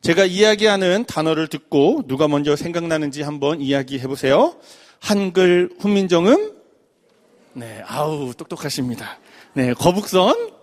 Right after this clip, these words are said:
믿음의 조상? 참된 예배자? 어,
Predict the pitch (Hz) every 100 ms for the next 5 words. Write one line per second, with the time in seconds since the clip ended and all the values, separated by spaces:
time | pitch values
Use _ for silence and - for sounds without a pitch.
0 | _ _ _ _ _ _ _ _ - _
1 | _ _ _ - 170 196 190 175 165 180
2 | 330 440 - _ _ _ _ _ _ _
3 | _ _ _ _ _ - 220 220 208 190
4 | 175 170 165 262 359 - _ _ _ _
5 | _ _ _ _ _ _ _ _ _ _
6 | _ _